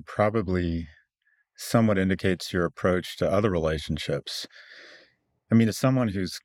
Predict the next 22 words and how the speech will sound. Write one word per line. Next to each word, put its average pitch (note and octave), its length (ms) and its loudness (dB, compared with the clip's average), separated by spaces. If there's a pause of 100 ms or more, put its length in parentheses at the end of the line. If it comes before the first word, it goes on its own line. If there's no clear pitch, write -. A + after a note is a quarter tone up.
taking G#2 280 0
outsized G2 580 2
risk G2 400 -2 (440)
financially, G#2+ 760 0
do F#2+ 140 -4
you F#2 80 0
find G#2 280 2
that F#2 80 -2
that F#2 160 0
carries G2+ 340 0
over, G2 220 2
that E2+ 160 -2
they F2+ 80 0
take E2 240 -2
outsized F2 540 0
risks F2 420 -2
or, D2+ 240 0 (1120)
or D#2+ 240 0
poor, G2+ 480 2
you F#2+ 120 2
know, D2+ 180 -2 (380)
they're E2+ 460 2